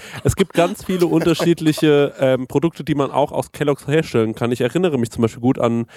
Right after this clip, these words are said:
Speaker 1: Robert, der hat mir mal was Leckeres zu essen gebracht. Hab ich gemeint, „Wie hat man das gekocht?“ Da hat er gemeint, „Pass auf, es geht folgendermaßen.“ Meine Mutter, äh, kann so eine, die kann ein richtig gutes Dessert und die sind ja in den U S A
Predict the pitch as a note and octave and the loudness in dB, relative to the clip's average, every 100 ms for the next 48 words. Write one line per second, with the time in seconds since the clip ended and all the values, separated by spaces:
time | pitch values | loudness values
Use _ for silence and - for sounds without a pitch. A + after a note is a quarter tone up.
0 | - - - C#3+ F3+ C3 A#2 - C#3 A#2+ | -20 -20 0 2 2 0 -2 -2 0 0
1 | A#2+ B2+ D3 B2 - D3 D3 A#2 A2+ A2+ | -2 -4 -6 -4 -4 -4 -2 -2 -2 -2
2 | B2+ C#3 D3+ C3 - B2 E3 - A#2+ A#2+ | -2 -2 0 -2 -4 -4 -4 -4 -6 -4
3 | - B2 - D#3 - C3 D#3 E3 C3 A2+ | -4 -2 -2 -2 -4 -6 -6 -8 -8 -8
4 | A2+ F3+ F3 G#3 _ _ _ _ _ _ | -10 -10 -12 -14 _ _ _ _ _ _
5 | _ - C3+ C#3 E3 F#3 F3 D#3+ - - | _ -2 0 2 2 2 2 0 -4 -20
6 | - - D3 C3+ C3+ - D3 D3+ D#3 C3+ | -20 -8 -2 0 0 -4 -6 -4 0 2
7 | C3+ C3+ B2+ B2 A#2+ D#3+ C#3 - D3+ - | 4 4 2 2 0 -4 -10 -4 -2 0
8 | D3+ D#3+ D#3 - - D3 C#3 - A#2+ C3+ | 0 -2 -4 -6 0 0 0 -2 0 4
9 | B2+ F#2+ F#2 G#2+ A#2 C3+ C#3 B2 A2+ B2 | 4 2 -4 -8 -6 0 2 2 2 2
10 | A#2 | 2